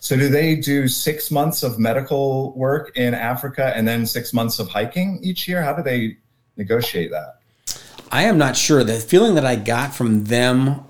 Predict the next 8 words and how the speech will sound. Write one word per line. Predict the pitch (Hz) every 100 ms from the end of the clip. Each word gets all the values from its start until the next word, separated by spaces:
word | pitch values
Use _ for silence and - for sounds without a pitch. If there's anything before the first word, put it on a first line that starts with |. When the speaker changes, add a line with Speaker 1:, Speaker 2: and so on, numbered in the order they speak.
| -
Speaker 2:
on | 117 113 110
this | 107 -
current | - 143 131 -
trip | - 104 -
is | 104 -
that | 113 107
they | 127 123
had, | 120 117 104 131